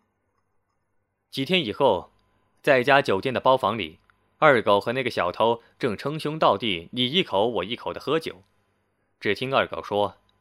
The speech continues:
：“牛丁啊，你的演技还真不赖啊。”牛丁得意地说：“二狗哥，那辆车我已经卖了，扣除成本，这是你的一万块，你数数。”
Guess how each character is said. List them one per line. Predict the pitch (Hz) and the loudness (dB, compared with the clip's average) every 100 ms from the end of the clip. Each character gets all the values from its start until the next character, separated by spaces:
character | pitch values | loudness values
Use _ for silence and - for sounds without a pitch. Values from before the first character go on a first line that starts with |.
| - | -6
：“牛 | 101 | 0
丁 | 107 | 2
啊， | 85 - _ _ _ _ - | 0 -4 _ _ _ _ -8
你 | 95 | -6
的 | 107 | -4
演 | 143 78 82 | -4 -6 -6
技 | 131 110 | -6 -2
还 | 98 | -2
真 | 151 160 | -2 -2
不 | |
赖 | 151 190 | 0 0
啊。” | - _ _ _ _ _ _ _ | -2 _ _ _ _ _ _ _
牛 | 131 170 | -2 0
丁 | 202 202 | 0 0
得 | 123 | 0
意 | 202 | -2
地 | 85 | -4
说 | - 101 92 _ - - _ _ _ | -4 -4 -4 _ -20 -20 _ _ _
：“二 | 110 92 | -4 -4
狗 | 80 | -4
哥， | 98 90 78 _ _ _ _ _ | -4 -4 -4 _ _ _ _ _
那 | - 110 | -4 -4
辆 | 87 90 | -2 -6
车 | - 107 | -4 -2
我 | 101 | -2
已 | 107 | -2
经 | - | 0
卖 | 127 80 | 0 0
了， | 71 - _ _ _ | -4 -16 _ _ _
扣 | - 113 | -4 -4
除 | - | -4
成 | 104 110 135 | -10 -8 -6
本， | 78 80 - _ _ _ _ | -6 -8 -14 _ _ _ _
这 | - 104 | -8 -6
是 | 104 | -6
你 | 92 80 | -12 -12
的 | |
一 | 90 110 | -6 -4
万 | 107 | -4
块， | - 87 - _ _ | -4 -6 -8 _ _
你 | 92 | -10
数 | - | -8
数。” | - | -8